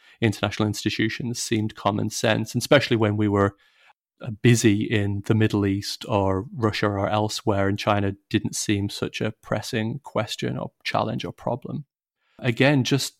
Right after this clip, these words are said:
the problem of language is really important here. What terms can we use, and how can we make sure that the language that we use doesn't actually get in the way of the thing we're trying to understand?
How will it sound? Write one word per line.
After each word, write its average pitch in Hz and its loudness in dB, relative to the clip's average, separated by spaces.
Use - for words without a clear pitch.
the 120 0
problem 156 2
of 98 2
language 123 2
is 107 -2
really 117 4
important 135 0
here. 135 -4
What - 4
terms 120 2
can 113 0
we 107 -2
use, 113 4
and 107 2
how 135 6
can 139 4
we 127 6
make 123 6
sure 123 2
that 123 0
the 117 4
language 120 6
that - -2
we 113 -2
use 113 4
doesn't 123 0
actually 127 -2
get 123 -4
in 120 0
the 113 2
way 120 6
of 113 2
the 113 0
thing 110 -2
we're 104 0
trying 110 0
to - -12
understand? 120 -4